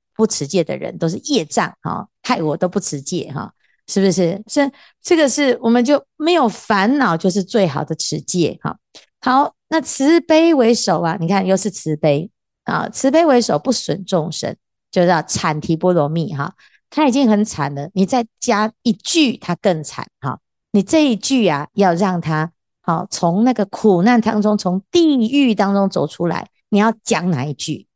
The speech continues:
啊，为什么一定要讲那么难听的话，让人家很痛苦呢？是不是？会讲话的人，啊，那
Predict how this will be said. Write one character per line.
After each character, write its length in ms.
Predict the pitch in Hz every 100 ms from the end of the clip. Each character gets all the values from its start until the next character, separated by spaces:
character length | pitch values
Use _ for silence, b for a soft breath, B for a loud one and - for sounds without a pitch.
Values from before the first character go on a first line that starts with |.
| _ _ _ _ _
啊， 220 | 226 208
为 180 | 330 359
什 160 | 247
么 80 | 196
一 140 | - 202
定 100 | 262
要 80 |
讲 420 | 262 - 226 147 175
那 340 | 320 339 330
么 140 | 226 196
难 220 | 175 185
听 140 | 208
的 140 | 190 185
话， 120 | 214
让 220 | 208 190
人 140 | 170
家 100 | 175
很 240 | 180 180 156
痛 320 | 165 196 160
苦 280 | - 113 -
呢？ 160 | 76 - _ _ _ _ _
是 100 | -
不 80 | 202
是？ 220 | 196 165
会 160 | 170 330
讲 260 | 269 202
话 160 | 254 294
的 100 | 226
人， 280 | 190 180 196 b _ _
啊， 300 | 220 196 165
那 200 | 285